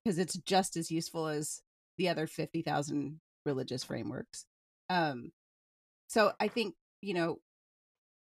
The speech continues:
but what you just said is, like, you get five steps in and it's really helpful. You're at a great church. You're in a great yoga group. You're in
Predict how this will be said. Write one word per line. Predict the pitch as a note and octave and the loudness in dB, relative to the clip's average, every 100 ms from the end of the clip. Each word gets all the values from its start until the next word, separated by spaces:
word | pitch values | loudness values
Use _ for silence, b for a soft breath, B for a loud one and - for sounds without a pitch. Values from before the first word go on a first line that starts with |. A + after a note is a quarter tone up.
| - | 0
but | G#3 | 4
what | G3 A3+ | 6 4
you | A3 F#3+ | 2 0
just | F#3+ - | 0 2
said | A3+ G#3+ | 2 2
is, | G#3 | 2
like, | F3 D#3 D#3 | 0 0 -2
you | F#3 | 0
get | F#3+ - | 0 0
five | - F3 F#3 | 4 4 4
steps | - F3+ - | -2 -2 0
in | G#3+ G#3+ | -2 0
and | G3+ | 0
it's | G3 - | -2 -2
really | F3+ F#3 G3 | 0 2 4
helpful. | G3 - C#3+ A#2 | 4 2 0 0
You're | D#3 F3+ | 2 4
at | F#3 F#3 | 4 2
a | |
great | E3 F#3+ D#3 | 2 0 0
church. | - A3 D3+ - - | 0 0 0 -6 -4
You're | F3+ F3+ | 0 2
in | F#3 | 2
a | F3+ | 0
great | E3+ F#3+ E3 | 2 2 4
yoga | F#3+ G#3+ F#3+ | 6 8 6
group. | D#3 F3 C3+ | 6 4 4
You're | - F3 | 2 2
in | F3+ F3+ | 4 2